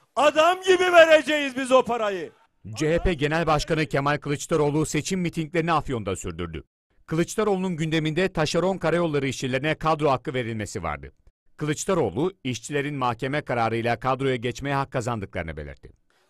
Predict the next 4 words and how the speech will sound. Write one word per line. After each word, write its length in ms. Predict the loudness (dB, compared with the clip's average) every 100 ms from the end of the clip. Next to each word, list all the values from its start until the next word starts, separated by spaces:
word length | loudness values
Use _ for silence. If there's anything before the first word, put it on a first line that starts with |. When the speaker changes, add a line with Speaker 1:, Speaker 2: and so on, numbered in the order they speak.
| 4
Speaker 1:
Dava 260 | 6 10
açtılar. 540 | 12 10 6 -6 -8 -10 _ _ _ _ _ _ _ _ _ _ _ _ _
Mahkemede 560 | 0 0 0 -4 -2 -4
kazandılar. 680 | -4 -4 -4 -6 -12 -12